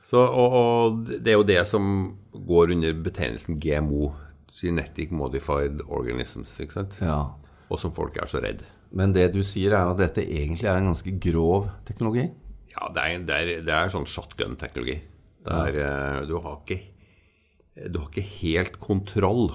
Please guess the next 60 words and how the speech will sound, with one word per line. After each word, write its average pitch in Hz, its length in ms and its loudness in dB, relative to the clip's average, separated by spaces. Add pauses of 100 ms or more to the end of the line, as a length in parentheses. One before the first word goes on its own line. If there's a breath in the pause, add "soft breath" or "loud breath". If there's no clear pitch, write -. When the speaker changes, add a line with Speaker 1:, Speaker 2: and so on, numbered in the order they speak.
Speaker 1:
når 95 280 0
du, 87 720 2
når 82 200 -4
du 80 120 0
på 87 120 -12
en 85 100 -6
måte 80 160 -8
introduserer 78 680 -4
et - 100 -8
nytt - 220 -8
gen. 101 340 0 (300 loud breath)
Du 90 100 -2
vet 65 300 -2
ikke 95 180 0
hvor 82 240 0
i 85 60 -2
D 80 180 0
N 73 140 -2
A 71 120 -6
det 80 120 -4
setter - 340 -8
seg. 110 160 -2 (680 soft breath)
Du 101 60 0
overfører 76 480 2
det 80 80 -4
fra 92 100 0
en 95 100 0
bakterie 76 420 0
og 90 80 0
inn 82 120 -2
i 82 40 -2
en 80 120 -2
organisme, 82 500 -4
ikke 92 140 -6
sant? 107 240 -6
Og 85 160 -8
du 85 320 -2
vet 73 240 -4
ikke 87 240 -10
helt 76 240 -4
hvor 78 180 -4
i 82 60 -2
D 80 180 -4
N 76 120 -4
A, - 40 -8
og 92 140 -8
så - 100 -10
av 87 140 -4
og 87 100 -6
til 87 80 -2
så, 92 140 -12 (720 soft breath)
så 110 180 -4 (140)
plasserer 85 380 2
det 90 100 2
riktig, 110 400 0
og 135 80 -4
så 143 160 -2
blir 67 240 0
det 85 400 -2
bra. 64 220 -6